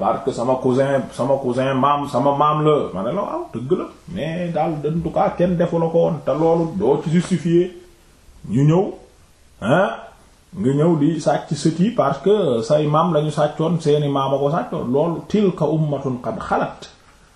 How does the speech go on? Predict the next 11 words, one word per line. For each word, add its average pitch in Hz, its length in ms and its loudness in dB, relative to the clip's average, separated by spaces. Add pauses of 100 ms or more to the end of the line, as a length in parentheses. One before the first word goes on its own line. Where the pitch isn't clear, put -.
(120)
Loolu 190 480 4
ab - 140 2 (360)
peuple 170 720 2
la, - 120 -2
ab - 160 -8
xeet 196 300 0
la 175 80 0
boo 156 200 2
xam 147 200 0
ne 143 80 0
romb 170 280 2